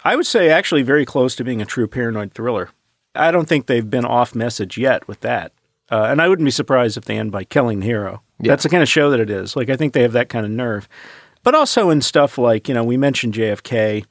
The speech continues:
Speaker 1: and you were mentioning before we started recording the Bourne films. I think the Bourne films have a very strong sort of parallax vibe, even though obviously they're, they're action movies and,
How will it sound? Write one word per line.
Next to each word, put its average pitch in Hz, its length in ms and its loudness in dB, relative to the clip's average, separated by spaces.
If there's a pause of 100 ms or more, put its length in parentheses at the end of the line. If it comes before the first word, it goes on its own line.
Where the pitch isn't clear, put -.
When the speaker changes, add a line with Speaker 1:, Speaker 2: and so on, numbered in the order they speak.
(200)
Speaker 1:
and 139 180 4
you 170 100 6
were 180 100 4
mentioning 139 400 4
before 117 540 4 (160)
we 127 100 0
started 110 400 -2
recording 110 580 2
the 104 120 -2
Bourne 120 340 2
films. - 560 -4
I 127 80 2
think 151 160 2
the 127 80 2
Bourne 123 300 4
films 107 420 0
have 110 240 2
a 107 60 -2
very 110 260 2
strong 107 480 0
sort 101 200 -2
of 95 100 -4
parallax 104 580 2
vibe, 104 400 0
even 107 160 -2
though 107 140 -2
obviously 104 420 -2
they're, 98 240 -2 (460)
they're 156 160 4
action 160 300 0
movies 113 380 4
and, 104 320 0